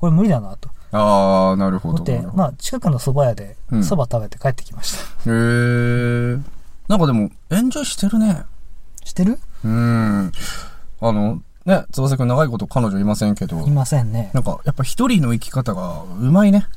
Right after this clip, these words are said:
Speaker 1: あ、そう。
Speaker 2: うん。蕎麦は何蕎麦？有名なところ？
Speaker 1: いや、有名じゃないと思うけど、なんか、
Speaker 2: うん。
Speaker 1: 近くにあった食事どころ、
Speaker 2: うん。
Speaker 1: 憩いさんっていう名前のところでね。
Speaker 2: あー、なんかいいね。あのー、ラーメン屋とかこう、何？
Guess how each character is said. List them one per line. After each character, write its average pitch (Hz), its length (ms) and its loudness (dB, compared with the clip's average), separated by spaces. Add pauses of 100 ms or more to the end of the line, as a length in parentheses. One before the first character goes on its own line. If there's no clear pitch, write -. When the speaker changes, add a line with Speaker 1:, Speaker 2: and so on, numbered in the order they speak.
(140)
Speaker 1:
あ、 143 120 0
そ 139 280 -2 (160)
う。 123 60 2
Speaker 2:
う - 20 4
ん。 101 380 2 (680)
蕎 - 160 2
麦 147 160 4
は 101 80 -2
何 110 240 0
蕎 - 100 -2
麦？ 101 140 -2
有 127 80 2
名 127 80 2
な 117 80 0
と 107 100 -6
こ 143 120 -2
ろ？ 190 140 0 (760)
Speaker 1:
い 190 60 2
や、 247 80 2 (300)
有 247 220 2
名 392 180 -2
じ - 100 -6
ゃ 349 60 0
な 294 100 2
い 233 60 2
と 175 80 4
思 151 80 2
う - 20 -2
け 151 40 -4
ど、 180 40 2
な 233 60 2
ん - 20 -2
か、 135 220 0 (100)
Speaker 2:
う 107 80 -2
ん。 90 240 -4 (280)
Speaker 1:
近 - 280 -2
く 170 80 4
に 143 80 6
あ 127 80 4
っ 120 60 -4
た - 100 -4
食 139 260 0
事 156 120 2
ど 147 100 0
こ 143 140 0
ろ、 135 60 2
Speaker 2:
う - 20 0
ん。 - 40 -4 (300)
Speaker 1:
憩 247 400 0
い 285 60 0
さ 226 160 0
ん 247 60 2
っ - 40 0
て - 240 -4
い 196 80 4
う 185 60 2
名 180 120 4
前 175 160 4
の 165 80 4
と 160 120 0
こ 156 100 0
ろ 110 60 0
で 98 100 -2
ね。 143 140 0
Speaker 2:
あ - 260 -2
ー、 - 20 -4
な - 60 0
ん - 40 2
か 143 100 -2 (100)
い 254 260 2
い 220 40 4
ね。 196 280 4
あ 143 120 4
の 143 580 4 (280)
ー、 113 60 -4
ラ 139 200 2
ー 165 40 4
メ 170 100 4
ン 170 100 6
屋 165 180 4
と 131 100 -4
か 120 140 -4
こ 110 480 0
う、 - 40 -2
何？ 107 300 -2